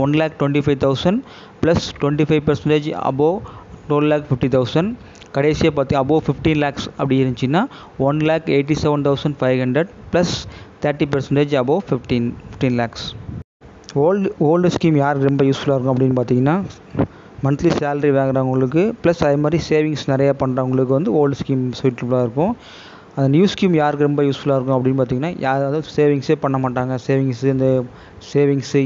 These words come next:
insurance, ஹவுசிங் loan, அதெல்லாம் யாரும் கட்டாம இருக்காங்க அப்படின்னா, அவங்களுக்கு வந்து new scheme ரொம்ப சூட்டபுளாக இருக்கும். ஏன்னா அது வந்து டேக்ஸு, டேக்ஸ் ஸ்லாப்புக்கு வந்து அந்த tax rate வந்து கம்மியாக இருக்கும், அந்த particular இதுக்கு டேக்ஸுக்கு.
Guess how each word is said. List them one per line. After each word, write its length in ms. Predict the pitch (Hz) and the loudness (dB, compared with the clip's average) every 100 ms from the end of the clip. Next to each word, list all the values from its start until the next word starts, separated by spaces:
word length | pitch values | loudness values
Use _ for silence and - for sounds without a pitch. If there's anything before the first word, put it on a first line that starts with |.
| 131 | 0
insurance, 600 | 135 - 135 131 - 131 135 - - - 139 | -2 -2 0 0 0 0 0 -4 -18 -6 -2
ஹவுசிங் 340 | 143 156 147 139 | 0 2 2 2
loan, 220 | 131 131 135 - | 0 -2 -4 -2
அதெல்லாம் 260 | 135 139 143 139 | 0 2 0 0
யாரும் 180 | 139 131 | -2 -2
கட்டாம 360 | 123 143 139 135 | -2 -2 0 0
இருக்காங்க 260 | 131 135 131 | 0 0 -2
அப்படின்னா, 300 | 127 131 240 - - - | -2 -2 -4 -6 -20 -4
அவங்களுக்கு 300 | 143 165 151 | 2 4 4
வந்து 160 | 160 170 | 2 2
new 100 | 151 143 | 0 -2
scheme 260 | - 147 143 147 135 - - - 135 | -2 0 0 -2 -4 -10 -18 -8 -4
ரொம்ப 140 | 135 - | -2 0
சூட்டபுளாக 440 | 135 147 139 131 | 0 2 2 0
இருக்கும். 200 | 123 151 | 0 -2
ஏன்னா 120 | 170 175 | 0 2
அது 80 | 143 | 2
வந்து 120 | 156 180 151 | 0 -2 -2
டேக்ஸு, 420 | 147 - - 135 131 123 - - 147 | -2 -8 -2 0 0 -2 -12 -8 -2
டேக்ஸ் 260 | 147 - - - - | -2 -4 -14 -12 -4
ஸ்லாப்புக்கு 480 | 147 156 156 139 135 | 0 0 -2 -2 0
வந்து 180 | 147 262 285 - - - | 2 0 -2 -16 -12 -2
அந்த 120 | 135 123 147 | -2 0 -2
tax 220 | 147 - | -4 -2
rate 180 | 139 139 | 0 0
வந்து 140 | 147 143 | 0 0
கம்மியாக 320 | 139 143 139 117 | 0 2 0 -2
இருக்கும், 220 | 120 143 | -6 -8
அந்த 100 | 135 131 | -6 -6
particular 300 | 120 131 127 | -2 0 0
இதுக்கு 220 | 117 123 123 - - - - 190 139 | -2 -4 -6 -10 -20 -20 -18 -6 -4
டேக்ஸுக்கு. 400 | 127 - 123 | -4 -6 -4